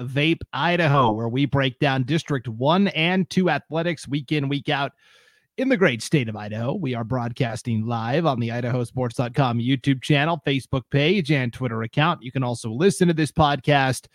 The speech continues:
at idaho sports dot com or wherever you download and subscribe to podcasts. Let's bring on our North Idaho expert, Ryan Skaggs. What's up, Skaggs?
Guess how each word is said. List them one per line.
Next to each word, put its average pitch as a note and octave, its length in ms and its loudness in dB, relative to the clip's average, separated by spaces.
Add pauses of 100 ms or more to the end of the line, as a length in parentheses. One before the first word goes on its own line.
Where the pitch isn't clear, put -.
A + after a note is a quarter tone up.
(280)
at E3+ 240 2
idaho E3 340 6
sports C#3 360 0
dot B2+ 240 0
com A#2+ 280 0
or A2+ 220 -2
wherever B2+ 680 -2
you B2 180 -4
download A2 600 -2
and A#2+ 140 -4
subscribe C3+ 720 -2 (120)
to G3 100 -2
podcasts. - 840 -6 (260)
Let's F#3 160 2
bring G3+ 220 4
on F#3+ 140 6
our F#3 120 8
North F#3 300 6
Idaho F3 460 6
expert, E3+ 580 2
Ryan E3+ 380 2
Skaggs. F3+ 680 2
What's F3 220 -4
up, G3 160 0
Skaggs? A2 640 -6